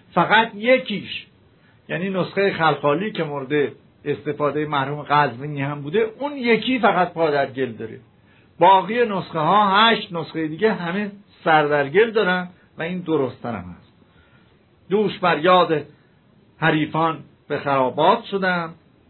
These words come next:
خم می دیدم خون در دل و سر در گل بود، پس بگشتم که بپرسم سبب درد فراق،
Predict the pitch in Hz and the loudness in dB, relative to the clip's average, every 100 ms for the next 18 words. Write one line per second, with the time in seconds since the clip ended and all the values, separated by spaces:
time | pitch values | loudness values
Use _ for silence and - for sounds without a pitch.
0 | _ - - 196 185 175 180 196 151 165 | _ -12 0 0 0 -2 0 -2 -4 -8
1 | 151 143 131 117 - 156 156 147 143 139 | -4 -4 -4 -10 -10 -8 -6 -2 2 2
2 | 123 117 175 156 131 - - 156 151 131 | 0 -2 0 0 -4 -8 -4 0 2 2
3 | 139 123 123 214 220 208 190 185 185 180 | 0 0 0 0 0 -4 -4 -4 -8 -12
4 | _ _ _ _ _ _ _ _ 147 175 | _ _ _ _ _ _ _ _ -2 -2
5 | - - 208 196 196 180 - 185 185 180 | -4 -6 -2 2 0 0 -4 -4 -4 -6
6 | 190 185 214 220 190 160 - 147 139 127 | -8 -2 -2 -2 -2 -4 -4 -6 -6 -8
7 | - 139 135 131 131 123 127 127 113 120 | -6 -4 -2 -4 -6 -6 -6 -6 -6 -10
8 | 120 - 131 127 127 123 117 113 | -12 -6 -2 2 2 2 0 -4